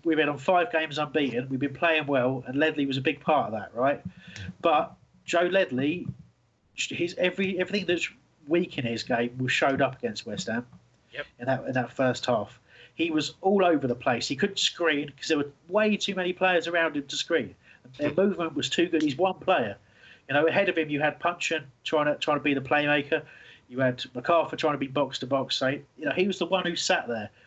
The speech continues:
Speaker 1: but he couldn't do it on his own. There was just too much going on. And in the end, it, uh, there was one particular moment that just sums it up for me. The ball came in from the left-hand side, and he had all the time in the world just to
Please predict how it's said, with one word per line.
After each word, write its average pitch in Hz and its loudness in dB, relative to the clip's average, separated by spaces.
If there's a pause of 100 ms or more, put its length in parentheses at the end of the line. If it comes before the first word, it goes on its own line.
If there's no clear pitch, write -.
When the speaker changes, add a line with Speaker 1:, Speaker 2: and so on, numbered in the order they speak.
Speaker 1:
but 185 -2
he 180 -4
couldn't - 0
do 269 4
it 135 0
on 120 -4
his 117 -6
own. 110 -6
There 143 -4
was 160 -2
just - -4
too 214 0
much 190 -2
going 190 4
on. 151 -2 (360)
And 240 2
in 233 0
the 226 2
end, 151 0
it, - -2
uh, 160 0
there 196 2
was 190 2
one 240 2
particular - -2
moment 156 0
that 120 -2
just 127 -4
sums 143 -4
it 151 4
up 147 2
for 113 -20
me. 101 -10 (480)
The - -20
ball 214 2
came 190 2
in 175 2
from 165 -6
the 160 4
left-hand 147 0
side, 120 0 (220)
and 147 -4 (120)
he 190 -4
had 196 2
all 254 4
the 208 2
time 190 2
in 139 -2
the 156 -2
world 143 2 (160)
just - -2
to 160 4